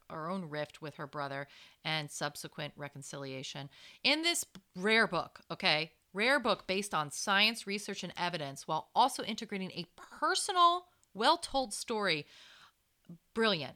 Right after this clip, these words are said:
She marries the epidemic, as the literature calls it, of sibling estrangement into her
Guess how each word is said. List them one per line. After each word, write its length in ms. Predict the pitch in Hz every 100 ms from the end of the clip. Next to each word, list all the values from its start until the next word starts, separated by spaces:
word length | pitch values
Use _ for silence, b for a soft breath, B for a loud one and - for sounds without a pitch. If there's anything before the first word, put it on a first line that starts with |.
| _ -
She 220 | - 220
marries 680 | 185 190 220 247 262 254 - 208
the 300 | 190 170 - _ _ _ -
epidemic, 880 | 226 330 320 202 208 170 123 - -
as 180 | 160 -
the 120 | 151
literature 440 | 151 185 196 180
calls 320 | - 175 156
it, 120 | - -
of 160 | -
sibling 400 | - 165 - 151
estrangement 640 | 156 - 147 160 - 190 196
into 200 | 185 185
her 220 | 180